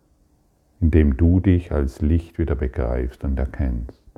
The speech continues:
eins in Gott. Erschaffen vom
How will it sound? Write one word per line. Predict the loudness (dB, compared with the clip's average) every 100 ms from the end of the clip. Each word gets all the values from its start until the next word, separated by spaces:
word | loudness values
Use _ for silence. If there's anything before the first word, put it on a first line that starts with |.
| -20 _ _ _ _ _
eins | 0 2 2 2 0
in | 0 0
Gott. | -4 -6 -14 -20 -20 _ _ _ _ _ _ _ _ _ _ _ _ _ _ _ _ _ _ _ _ _ _ _ _ _ 0
Erschaffen | 2 4 2 2 -2 -2 -4 -8 _ _ -20 -20 -20 -20 -20 _ _
vom | 2 4 4 0